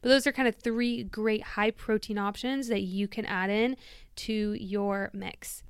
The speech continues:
There are a few questions about supplements, what I take and why I take them. I feel like this is quite a frequent conversation. I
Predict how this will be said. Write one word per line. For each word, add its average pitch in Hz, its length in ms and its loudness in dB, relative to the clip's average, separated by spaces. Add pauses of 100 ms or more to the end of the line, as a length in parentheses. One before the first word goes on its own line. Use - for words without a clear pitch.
(240)
There 247 140 4
are 262 140 8
a 254 60 8
few 277 200 4
questions 302 400 2
about 247 240 4
supplements, 262 760 2
what 226 180 6
I 226 140 6
take 226 320 2
and 214 180 0
why 196 240 2
I 202 120 2
take 214 360 -4
them. 254 320 2
I - 400 -16
feel 277 100 2
like 285 100 2
this 240 140 -2
is 247 140 0
quite 233 320 -2
a 220 140 -2 (240)
frequent 233 580 -2
conversation. 214 880 0 (400)
I 220 400 6